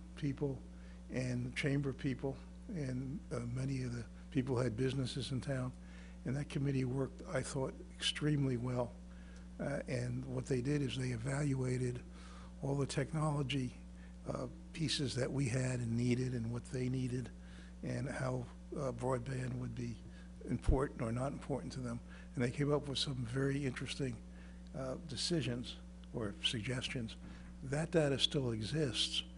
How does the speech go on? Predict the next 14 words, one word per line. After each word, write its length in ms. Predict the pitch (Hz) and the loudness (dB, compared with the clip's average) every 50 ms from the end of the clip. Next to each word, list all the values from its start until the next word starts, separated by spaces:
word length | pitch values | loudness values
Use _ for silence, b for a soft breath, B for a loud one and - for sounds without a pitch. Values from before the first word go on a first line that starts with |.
| B B B - | B B B -6
which 180 | - - - | -6 -4 -2
we 80 | 143 120 | -2 -2
should 220 | - - 131 113 113 - - | -2 -2 -2 -4 -6 -6 -2
probably 280 | - 139 131 117 117 113 | 0 0 0 0 0 -2
pull 300 | - - - 135 123 127 | -4 -4 -4 -2 -2 0
out. 220 | 131 127 131 - B B B B B B B B B B - - | 0 0 -2 -2 B B B B B B B B B B -2 -2
But 120 | 123 117 123 | -2 0 2
that 180 | 135 147 - - - | 2 2 0 0 -2
s-, 300 | - - - - - - - - - - - | 0 2 4 4 4 2 0 -6 -10 -10 -8
t-, 60 | - - - - | -8 -8 -6 -2
kind 340 | - - 151 156 170 165 156 | 2 4 6 6 6 6 4
of 80 | 147 - | 2 2
committee 400 | - 135 127 135 135 131 123 120 | 0 0 0 0 2 2 0 0
w-, 240 | 123 120 131 - | 0 -2 -4 -4